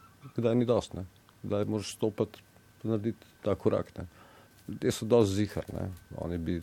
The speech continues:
oni bi to naredili, če bi bilo sigurno, da bo vse to super, ne. Ampak zdaj življenje pač ni tako,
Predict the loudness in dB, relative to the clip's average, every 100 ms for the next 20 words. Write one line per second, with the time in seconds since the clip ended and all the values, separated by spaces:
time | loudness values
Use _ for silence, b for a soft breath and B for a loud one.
0 | -2 0 2 0 2 2 2 4 2 2
1 | 2 4 2 2 2 2 2 4 4 2
2 | 2 0 2 2 2 2 0 -2 -10 -16
3 | -4 -2 -2 -4 -4 -2 -2 -2 -4 -4
4 | -2 -2 0 -2 -4 -6 -6 0 0 0